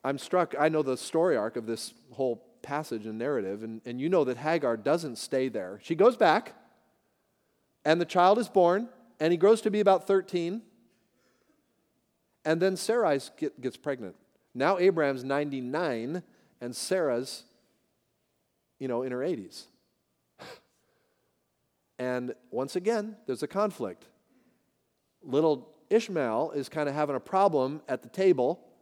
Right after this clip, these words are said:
kinda mocking, you know, Sarai and Abram, and so Hagar has to leave again.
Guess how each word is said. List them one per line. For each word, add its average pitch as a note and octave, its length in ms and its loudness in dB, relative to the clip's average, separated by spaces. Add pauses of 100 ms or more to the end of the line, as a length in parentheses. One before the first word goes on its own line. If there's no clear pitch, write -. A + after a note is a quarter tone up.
(680)
kinda C#3+ 240 -2
mocking, B2+ 680 -2 (880)
you C#3 100 -6
know, B2 300 -6 (800)
Sarai B2+ 680 0
and B2 140 -8
Abram, A#2 340 -2
and A#2+ 120 -8
so B2 500 -2
Hagar C3+ 500 -2
has B2+ 240 -12
to - 80 -12
leave A#2+ 180 -6
again. G#2+ 300 -12